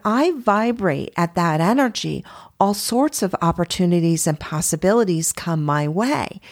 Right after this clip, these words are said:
because I'm holding an expansive energy.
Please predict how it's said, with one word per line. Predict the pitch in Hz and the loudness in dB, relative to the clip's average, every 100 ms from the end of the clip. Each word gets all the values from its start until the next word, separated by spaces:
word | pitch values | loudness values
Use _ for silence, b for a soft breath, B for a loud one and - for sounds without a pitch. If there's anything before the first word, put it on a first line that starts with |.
| B B | B B
because | 208 214 190 | 0 2 4
I'm | 190 180 | 2 2
holding | - 226 240 254 277 277 B B B B - | -2 -2 0 0 -2 -2 B B B B 0
an | 185 | 0
expansive | 185 - - - - 202 202 208 202 214 190 - - | 0 -2 -2 -4 -4 -2 2 0 0 0 0 -2 -2
energy. | 175 175 175 - 139 165 | 0 2 0 -4 -8 -10